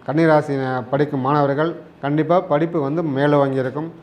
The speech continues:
படிப்பால் இருந்து வந்த மந்த நிலை மாறி கொஞ்சம் சிறப்பாகவே இந்த மாதம் படிப்பாங்க. பரீட்சையில வந்து எக்ஸாம் நல்ல மார்க் வாங்குவாங்க.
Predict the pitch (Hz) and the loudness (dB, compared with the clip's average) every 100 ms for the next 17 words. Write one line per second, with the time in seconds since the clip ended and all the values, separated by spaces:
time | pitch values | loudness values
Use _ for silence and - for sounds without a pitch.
0 | - - 143 185 202 190 185 156 165 165 | -20 -6 0 0 2 2 4 2 0 0
1 | 147 139 127 95 - - - 117 147 170 | -2 -2 -4 -6 -14 -20 -12 -4 0 2
2 | 180 160 147 131 143 147 127 92 - - | 2 2 2 0 2 2 0 -4 -14 -20
3 | - _ 151 156 135 - 160 160 160 160 | -20 _ -4 -2 -2 0 0 2 2 4
4 | 143 139 139 135 127 131 135 135 147 147 | 0 -2 -4 -4 -4 -2 -2 -2 -4 -6
5 | 135 143 147 135 127 127 120 143 139 131 | -6 -4 -2 -2 -2 -2 -4 0 -2 0
6 | 131 123 127 131 131 127 131 131 131 147 | -2 -2 0 -2 -2 -2 -2 -6 -4 -6